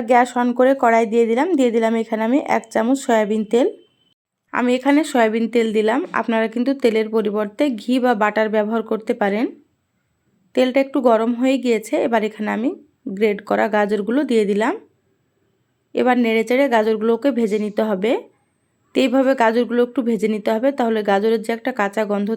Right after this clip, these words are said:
থাকে সেটা চলে যাবে। তো যারা ভিডিওটি দেখছেন একটা লাইক দিয়ে ভিডিওটি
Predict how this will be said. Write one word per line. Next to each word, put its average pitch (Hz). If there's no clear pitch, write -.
থাকে 226
সেটা 269
চলে 214
যাবে। 196
তো 277
যারা 269
ভিডিওটি 269
দেখছেন 226
একটা 262
লাইক 202
দিয়ে 240
ভিডিওটি 220